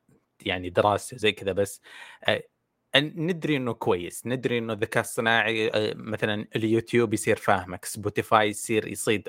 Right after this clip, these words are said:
أم جوك، آه، هذا يصنع فريمات وبكسلات ما هي موجودة.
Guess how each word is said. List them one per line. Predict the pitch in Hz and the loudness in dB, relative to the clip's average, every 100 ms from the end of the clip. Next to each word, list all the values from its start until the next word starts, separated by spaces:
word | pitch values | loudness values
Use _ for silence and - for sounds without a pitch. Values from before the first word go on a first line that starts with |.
| - | -4
أم | 107 | -4
جوك، | 98 98 90 85 - - | 2 2 2 -2 -6 -4
آه، | 107 95 87 90 - - - - - - | -2 -2 -6 -8 -12 -20 -20 2 4 6
هذا | 135 139 131 | 6 4 4
يصنع | 117 139 - 117 104 | 0 -2 -4 -6 -6
فريمات | - 107 104 117 - | -2 -2 0 -2 -4
وبكسلات | 101 - - 113 - | -8 -10 -2 -2 -2
ما | 101 | -6
هي | 104 | -6
موجودة. | 95 98 101 95 87 | -4 -4 -2 -2 -2